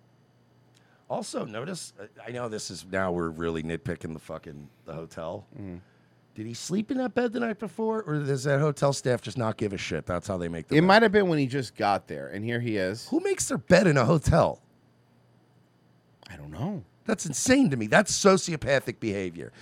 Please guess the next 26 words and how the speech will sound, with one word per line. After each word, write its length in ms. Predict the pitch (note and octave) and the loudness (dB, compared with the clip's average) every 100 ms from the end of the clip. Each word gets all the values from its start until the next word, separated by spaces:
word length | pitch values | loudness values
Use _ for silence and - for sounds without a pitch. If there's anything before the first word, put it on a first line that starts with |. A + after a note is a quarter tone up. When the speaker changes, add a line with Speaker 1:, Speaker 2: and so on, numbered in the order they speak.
| - | -14
Speaker 1:
If 140 | A2 D3+ | -10 -6
you're 100 | G3 | -4
staying 460 | - - E3+ F#3+ | -2 0 0 2
in 60 | F#3+ | 2
a 40 | D#3+ | 2
hotel 380 | D#3+ - C3 A2+ | 2 2 2 2
and 80 | |
you 60 | G#2+ | -2
get 120 | G2+ | -2
up 140 | G#2+ G#2+ | -2 -2
in 60 | |
the 60 | G#2+ | -6
morning 280 | G#2+ A2 G#2+ | -6 -6 -8
and 60 | |
you're 100 | F#2 | -8
like, 180 | F2 D#2+ - - - | -8 -10 -12 -20 -12
"I'm 120 | A2+ C3+ | -6 -2
gonna 180 | F3 | 0
make 240 | F3 F#3 F3 | 2 0 0
my 120 | E3+ | -2
bed," 320 | E3 G3 C3 | 2 4 4
that, 180 | B2 A#2+ | 2 4
you're 120 | B2+ | 4
a 40 | - | 4
fucking 360 | - D3 - | 6 4 4
psychopath. 720 | - C#3 A3+ - - A#1+ - | 0 2 2 0 -6 -8 -10